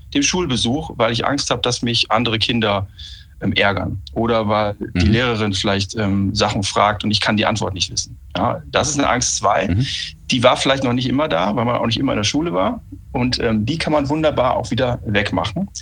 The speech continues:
Speaker 1: Ähm, nicht wegzaubern. Ja, viele würden denken, der kann doch auch
Speaker 2: <laughs>
Speaker 1: zaubern. Ja, ich kann vieles zaubern, das nicht. Das können wir gemeinsam wunderbar über Gespräche und Übungen kann man diese Ängste dann trainieren, dass sie weniger werden. Und irgendwann
Speaker 2: Mhm.
Speaker 1: sogar fast ganz weg sind.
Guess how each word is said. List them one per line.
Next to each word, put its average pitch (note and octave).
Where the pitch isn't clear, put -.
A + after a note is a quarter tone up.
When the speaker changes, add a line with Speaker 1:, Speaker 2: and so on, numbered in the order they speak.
Speaker 1:
Ähm, G#2
nicht F#3+
wegzaubern. A2
Ja, G2+
viele C#3+
würden C3
denken, C4
der -
kann -
doch G2+
auch -
Speaker 2:
<laughs> -
Speaker 1:
zaubern. D3
Ja, A2
ich A2
kann C#3+
vieles F3
zaubern, C#3+
das A2
nicht. F3
Das B2
können B2+
wir B2
gemeinsam A2+
wunderbar G#2+
über G#2+
Gespräche A2+
und G#2
Übungen B2+
kann A#2
man A2+
diese G#2
Ängste G2+
dann F#2+
trainieren, A2
dass F#2+
sie A#2
weniger G2
werden. E2+
Und -
irgendwann A#2
Speaker 2:
Mhm. G#2
Speaker 1:
sogar G2
fast F#2+
ganz -
weg -
sind. -